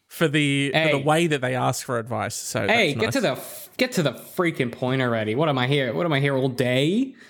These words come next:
Speaker 1: A decent looking white stand mixer. Parentheses.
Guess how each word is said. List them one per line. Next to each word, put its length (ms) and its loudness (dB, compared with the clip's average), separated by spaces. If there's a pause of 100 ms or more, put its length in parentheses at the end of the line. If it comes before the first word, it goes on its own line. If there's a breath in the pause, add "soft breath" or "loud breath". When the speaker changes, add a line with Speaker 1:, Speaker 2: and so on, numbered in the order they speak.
(160 loud breath)
Speaker 1:
A 60 -8
decent 480 0
looking 400 0
white 280 0
stand 320 0
mixer. 460 -4 (440)
Parentheses. 580 -4